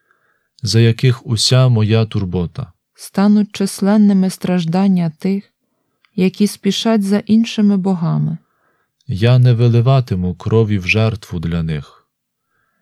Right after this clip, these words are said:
Speaker 1: І не згадаю їхніх імен своїми устами.
Speaker 2: Господь, частка мого спадку, Ти моя доля.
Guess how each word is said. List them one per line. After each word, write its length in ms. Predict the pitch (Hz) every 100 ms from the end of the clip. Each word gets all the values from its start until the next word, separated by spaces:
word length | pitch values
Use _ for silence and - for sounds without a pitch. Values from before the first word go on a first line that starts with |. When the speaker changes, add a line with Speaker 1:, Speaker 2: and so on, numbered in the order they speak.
| _ _ _ _ _ -
Speaker 1:
І 180 | 117
не 180 | 117 123
згадаю 520 | 113 104 120 131 131
їхніх 580 | 104 120 120 117 107 -
імен 340 | 110 107 120 113
своїми 520 | - 95 92 90 87
устами. 680 | - - - 95 80 76 - _ -
Speaker 2:
Господь, 580 | 170 190 - - 214 214
частка 500 | - 214 220 - 208
мого 280 | 208 202 202
спадку, 600 | - - 208 202 - 165
Ти 180 | 151 175
моя 320 | 180 170 165
доля. 440 | 156 185 180 170